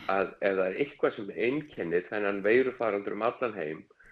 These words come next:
þá er það setningin "enginn veit neitt og allir eru að gera sitt besta". Nú er komið að ljós að þessi bóluefnaskammtar eru með virkni í sirka fjóra til sex mánuði.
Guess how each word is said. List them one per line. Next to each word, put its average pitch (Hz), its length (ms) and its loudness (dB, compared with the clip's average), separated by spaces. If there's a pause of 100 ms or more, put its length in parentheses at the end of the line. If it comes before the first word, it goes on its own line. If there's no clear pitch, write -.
(100)
þá 101 120 2
er 113 180 8
það 110 180 0
setningin 117 560 2
"enginn 127 500 -2
veit 120 240 0
neitt 104 320 -2
og 101 120 0
allir 113 300 0
eru 101 160 2
að 95 100 -8
gera 87 200 -6
sitt 113 200 -16
besta". - 360 -4 (500)
Nú 98 200 4
er 127 140 10
komið 131 280 4
að 117 100 4
ljós 107 280 4
að 113 120 -4
þessi 104 240 -6
bóluefnaskammtar 113 1080 -2
eru 107 220 0
með 104 160 0
virkni 123 460 0
í 110 180 -2
sirka 120 400 -6
fjóra 120 440 4
til 113 140 -18
sex - 280 -2
mánuði. 80 420 -8